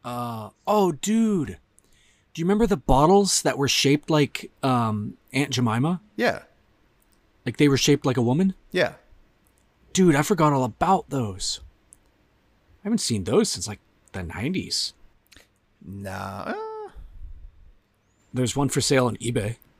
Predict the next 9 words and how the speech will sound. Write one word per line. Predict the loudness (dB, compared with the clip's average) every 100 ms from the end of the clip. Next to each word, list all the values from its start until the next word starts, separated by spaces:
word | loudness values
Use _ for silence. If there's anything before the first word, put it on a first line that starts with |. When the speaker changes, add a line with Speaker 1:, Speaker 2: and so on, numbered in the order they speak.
| _ _ _ _
Speaker 2:
How | -8
much? | -4 -6 -6 -8 -10 -16
Speaker 1:
<clears throat> | -10
I | -4 -4 2 4 4 0
don't | -4 -6
know. | -4
I | -4
must | -4 -4 -4
know. | -4 -6